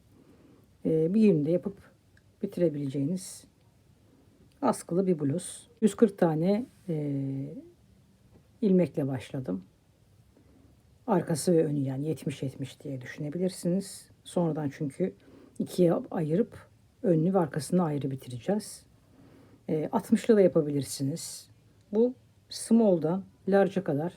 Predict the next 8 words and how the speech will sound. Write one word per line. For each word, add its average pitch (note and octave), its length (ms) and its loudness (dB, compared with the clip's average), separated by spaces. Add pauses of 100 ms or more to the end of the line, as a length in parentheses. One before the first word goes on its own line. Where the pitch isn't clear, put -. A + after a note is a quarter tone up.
(600)
olabilecek D3 680 -2
bir C3 140 -10 (2000)
ilmek D3 340 -2
sayısı. F3 540 -4 (800)
E, D#3 380 2
şimdi B3 240 2
detaylarına G3+ 720 4 (200)
geçelim. G3 480 0